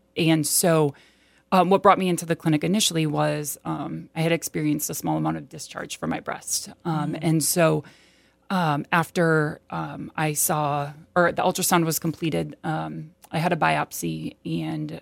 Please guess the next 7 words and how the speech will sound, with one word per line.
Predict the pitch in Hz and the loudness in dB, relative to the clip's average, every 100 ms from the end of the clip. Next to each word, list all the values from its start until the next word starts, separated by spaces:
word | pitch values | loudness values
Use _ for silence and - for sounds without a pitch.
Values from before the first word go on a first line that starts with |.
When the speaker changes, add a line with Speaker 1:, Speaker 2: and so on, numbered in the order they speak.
| - | -10
Speaker 1:
um, | 160 151 - | -8 -8 -8
it | 165 | -8
was | 151 156 143 143 - | -6 -8 -10 -14 -4
found | 160 143 156 151 | -2 -2 -6 -10
that, | 156 135 - _ _ | -12 -14 -16 _ _
um, | 156 143 139 151 _ _ _ _ _ _ | -18 -16 -16 -18 _ _ _ _ _ _
I | 147 147 | -8 -8